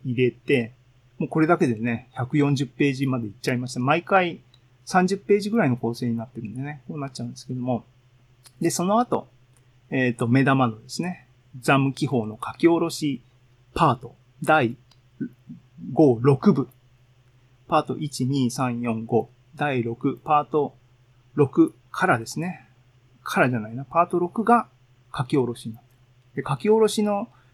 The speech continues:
コンテンツは全何本だ？一、二、三、四、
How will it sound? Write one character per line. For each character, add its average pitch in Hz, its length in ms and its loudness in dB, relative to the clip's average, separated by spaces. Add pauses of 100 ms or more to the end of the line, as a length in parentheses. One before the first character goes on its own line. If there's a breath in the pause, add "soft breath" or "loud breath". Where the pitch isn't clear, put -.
(140 soft breath)
コ 190 140 -2
ン 180 80 -2
テ 180 140 -2
ン 175 80 -4
ツ - 140 -4
は 160 300 0 (120)
全 131 460 2 (120)
何 135 260 2
本 113 160 -6
だ？ 151 160 -6
一、 143 300 -4
二、 123 420 0
三、 120 440 -4
四、 117 320 -2